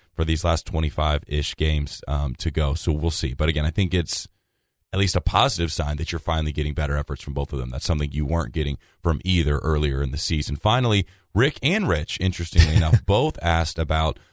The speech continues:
Speaker 1: nutrition for the players. So that, that's an interesting setup. Uh, maybe speak to that briefly.
Speaker 2: Yeah, so I, I, I honestly love talking about this. I'm always kinda, like, I don't know if I should label myself as a foodie, but, like, I love food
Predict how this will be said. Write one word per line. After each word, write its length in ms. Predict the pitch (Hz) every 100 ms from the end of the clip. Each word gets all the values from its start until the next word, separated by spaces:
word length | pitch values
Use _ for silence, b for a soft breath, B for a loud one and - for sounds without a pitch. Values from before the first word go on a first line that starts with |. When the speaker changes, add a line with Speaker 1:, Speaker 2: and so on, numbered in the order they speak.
| -
Speaker 1:
nutrition 640 | 85 - 127 113 - 67
for 120 | - 73
the 100 | -
players. 400 | - 67 58 -
So 80 |
that, 180 | 87 127
that's 180 | 139 135
an 40 |
interesting 200 | 120 92
setup. 400 | 85 85 76 73 - _ _ -
Uh, 240 | 78 76
maybe 220 | 87 82
speak 260 | - 87 -
to 80 | 71
that 200 | 69 -
briefly. 400 | 64 62 - - _ _
Speaker 2:
Yeah, 240 | 98 92 85
so 280 | - 98
I, 340 | 92 98 90 92
I, 40 | -
I 220 | 107 170
honestly 380 | 165 104 95 90
love 240 | 80 80 -
talking 500 | 82 78 87 78 76
about 380 | 85 82 78 -
this. 200 | 82 -
I'm 160 | 90 92
always 320 | 92 92 90
kinda, 260 | 101 92
like, 160 | 95 -
I 120 | 127
don't 120 | 170
know 120 | 156 131
if 80 |
I 80 | 123
should 180 | 110 98
label 360 | 85 85 98 104
myself 460 | 104 104 110 104
as 120 | 107
a 40 | 104
foodie, 460 | - 107 104 104
but, 120 | 95 92
like, 200 | 90 95
I 140 | 92
love 260 | 76 131 -
food 400 | - 80 87